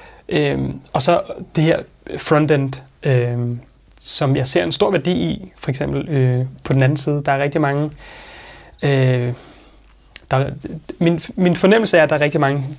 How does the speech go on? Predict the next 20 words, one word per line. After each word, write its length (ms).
øh, 440
arbejdsgivere 680
i 120
den, 180
i 60
den 100
anden 220
ende, 160
der, 100
der 220
efterspørger, 520
øh, 260
noget 180
kode, 360
øh, 80
hvad 100
skal 120
man 40
sige, 240
erfaring. 440